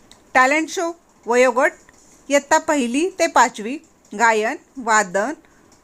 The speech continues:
नृत्याविष्कार इत्यादी. सहभागी आई व मुलांना आकर्षक भेट. या सुवर्णसंधीचा लाभ परिसरातील विद्यार्थ्यांनी व पालकांनी घ्यावा अशी विनंती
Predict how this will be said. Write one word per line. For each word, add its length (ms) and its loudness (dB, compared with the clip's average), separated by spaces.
नृत्याविष्कार 840 0
इत्यादी. 520 -4
सहभागी 500 0
आई 320 0
व 220 2
मुलांना 400 0
आकर्षक 580 -2
भेट. 260 -8
या 160 2
सुवर्णसंधीचा 840 0
लाभ 260 4
परिसरातील 600 0
विद्यार्थ्यांनी 680 -4
व 100 2
पालकांनी 600 0
घ्यावा 360 0
अशी 340 -2
विनंती 600 -4